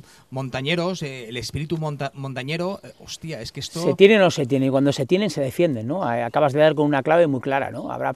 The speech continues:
Speaker 2: gente que estará pensando en el, en esta entrevista, digo, "¿y qué
Speaker 1: Mm.
Speaker 2: ganan estos tíos con esto?". Nosotros absolutamente nada, porque esto realmente lo que es a nivel económico, se lo puede pensar la gente, a nosotros ni nos viene ni nos va, nos puede perjudicar más que ayudarnos.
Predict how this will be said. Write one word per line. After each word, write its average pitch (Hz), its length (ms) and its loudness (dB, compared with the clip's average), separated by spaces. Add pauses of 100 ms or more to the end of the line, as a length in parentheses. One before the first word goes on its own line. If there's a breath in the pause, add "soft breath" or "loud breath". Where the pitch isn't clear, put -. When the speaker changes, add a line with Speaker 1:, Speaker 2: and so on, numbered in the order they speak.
Speaker 2:
gente 147 220 -4
que 147 80 -4
estará 127 240 -4
pensando 131 460 -4
en 120 60 -4
el, 113 340 -6 (520 soft breath)
en 135 120 -2
esta 143 160 0
entrevista, 127 460 -2
digo, 120 220 -10
"¿y 127 40 -10
qué 170 140 -2
Speaker 1:
Mm. - 20 -2
Speaker 2:
ganan 180 220 2
estos 139 280 -2
tíos 156 240 -2
con 127 140 -4
esto?". 117 360 -6 (420 soft breath)
Nosotros 165 360 0
absolutamente 147 600 2
nada, 101 320 -4 (100)
porque 131 760 -2
esto 202 500 4 (440 soft breath)
realmente 165 640 2
lo 135 140 0
que 165 120 2
es - 160 -2 (260)
a 120 120 -2
nivel 147 480 4 (100)
económico, 135 580 0
se 139 140 -4
lo 135 80 0
puede 135 180 0
pensar 139 240 -4
la 127 60 -4
gente, 175 260 -6
a 131 80 -4
nosotros 165 280 -4
ni 151 100 -2
nos 131 220 -2
viene 226 240 0
ni 190 80 -2
nos 143 180 -4
va, 127 160 -2
nos 117 160 -6
puede 180 180 2
perjudicar 175 520 0
más 214 160 -4
que 196 80 -4
ayudarnos. 120 500 -2